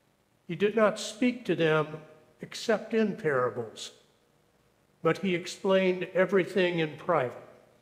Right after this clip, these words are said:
to his disciples. May God add blessings to the reading, the hearing, and the interpreting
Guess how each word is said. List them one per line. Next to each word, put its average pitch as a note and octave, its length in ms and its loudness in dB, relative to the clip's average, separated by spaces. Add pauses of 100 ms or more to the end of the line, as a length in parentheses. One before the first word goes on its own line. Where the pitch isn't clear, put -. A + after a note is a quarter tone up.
(320)
to D3+ 160 -6
his C3+ 200 -4
disciples. C3 960 -6 (1600)
May F3 80 -10
God D3+ 420 4
add C#3+ 300 2
blessings D3+ 680 0
to D3+ 140 -4
the C#3+ 140 -2
reading, D#3 500 0 (800)
the D3+ 120 -8
hearing, F3+ 600 4 (720)
and F3+ 120 -8
the F3+ 60 -2
interpreting D3+ 880 0